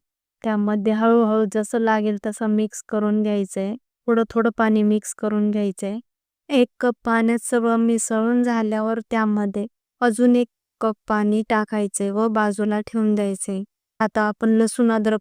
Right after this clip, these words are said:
पेस्ट करूयात. यासाठी मी लसणाच्या चार ते पाच पाकळ्या घेतल्यात,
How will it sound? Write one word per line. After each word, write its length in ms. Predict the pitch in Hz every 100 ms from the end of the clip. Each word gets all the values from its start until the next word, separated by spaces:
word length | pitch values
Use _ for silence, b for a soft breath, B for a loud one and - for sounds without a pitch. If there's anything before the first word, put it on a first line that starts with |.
| -
पेस्ट 320 | 220 214 - -
करूयात. 420 | 214 202 202 214
यासाठी 460 | 214 208 220 220
मी 300 | 214 214 214 220
लसणाच्या 600 | 220 214 220 214 202 214
चार 260 | 196 214 214 -
ते 60 | 208
पाच 220 | 220 208 -
पाकळ्या 400 | 214 208 214 214
घेतल्यात, 420 | 208 196 202 196